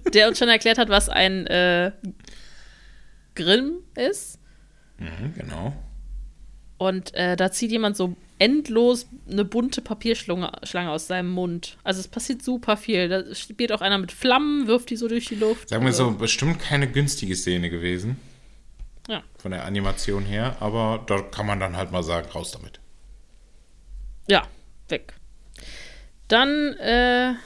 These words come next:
Speaker 1: kommt, was kommt dann? Ist dann schon das mit dem, äh, wann kommt noch mal das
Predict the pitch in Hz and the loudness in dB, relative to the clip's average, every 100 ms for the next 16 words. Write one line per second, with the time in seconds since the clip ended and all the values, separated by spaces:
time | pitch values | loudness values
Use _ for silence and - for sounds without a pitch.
0 | - - - - - - - - - _ | -18 -20 -20 -20 -20 -20 -20 -20 -20 _
1 | - - - - - - 226 - 214 208 | -20 -20 -20 -20 -10 -4 -4 -4 -4 -2
2 | - 240 240 196 - _ _ - - - | -2 0 0 0 -6 _ _ -20 -20 -18
3 | - - - - - - - - - - | -12 -12 -12 -18 -20 -20 -20 -20 -20 -12
4 | - 226 311 - 302 226 233 - 226 226 | 4 6 6 6 4 6 4 2 0 2
5 | 220 202 196 190 185 190 185 185 185 - | 4 4 4 -4 0 2 4 2 -2 -8
6 | - - - - - - _ - - - | -20 -20 -20 -20 -20 -20 _ -20 -20 -20
7 | - - - - - - - - - - | -20 -20 -20 -20 -20 -20 -20 -20 -20 -20
8 | _ _ - - - - - _ - 262 | _ _ -20 -20 -20 -20 -20 _ 2 2
9 | - 339 311 294 285 233 - | 4 4 4 6 6 6 2